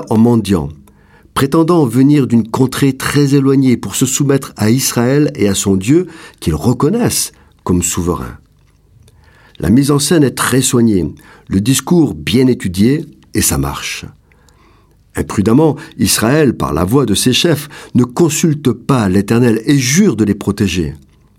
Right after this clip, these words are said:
L'alliance est irrévocable. Si l'ennemi des âmes, le diable, ne faisait que des sottises, se montrant sous un masque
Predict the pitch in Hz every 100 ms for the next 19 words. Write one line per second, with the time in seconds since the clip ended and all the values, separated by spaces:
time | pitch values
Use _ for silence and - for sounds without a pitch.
0 | - 87 87 87 95 107 - - _ _
1 | - 110 101 90 82 82 80 58 - -
2 | _ _ _ _ _ _ _ - _ -
3 | - 110 127 147 202 104 92 85 101 87
4 | 82 - 92 90 98 92 78 69 76 -
5 | - - - 143 143 196 196 196 120 113
6 | - - 123 123 104 87 73 78 - -
7 | - - 147 170 160 185 156 151 123 139
8 | 123 131 120 -